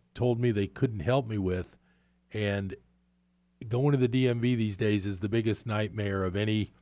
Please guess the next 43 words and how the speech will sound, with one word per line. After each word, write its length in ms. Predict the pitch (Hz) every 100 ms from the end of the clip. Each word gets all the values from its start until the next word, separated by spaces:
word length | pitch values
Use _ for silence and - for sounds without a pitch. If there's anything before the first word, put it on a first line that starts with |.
| _ -
bureaucratic 840 | 90 107 104 - 110 101 95 - - _
mess. 520 | - 92 78 - - - _ _ _ _ _ _ _ _ _ _ _ _ _ _ -
I 160 | 101
strongly 640 | 107 - 127 127 143 143 139
encourage 580 | 120 101 135 135 120 104
you 100 | 113
can 220 | 120 107
get 220 | 123 123
the 80 | 104
minimum 540 | 101 127 139 135 127
triple 480 | - - 139 135 127
A 180 | 120 120
towing 580 | - - 135 135 131 110
deal 340 | 107 110 107
for, 320 | - 107 92 95
I'm 120 | 117
not 160 | 110 104
even 160 | 95
sure 180 | 90 110
what 140 | 92
it 80 | 87
is, 160 | 90 82
maybe 240 | 98 90
ninety-nine 520 | 90 98 101 98 98 90
bucks 320 | 95 - -
a 60 |
year. 400 | 85 95 101 110 - _ - - _ _ _
And 340 | 107 101 101 95
when 180 | 104 104
you 100 | 101
need 360 | 117 123 110
ninety 320 | 110 117 127
percent 360 | 123 127 139 123
of 60 | 113
your 100 | 98
D 240 | 113 117
M 120 | 104
V 120 | 113
work, 320 | 117 107 98 104
you 100 | 85
go 240 | 110 104
in 180 | 104 98
there. 380 | 117 117 120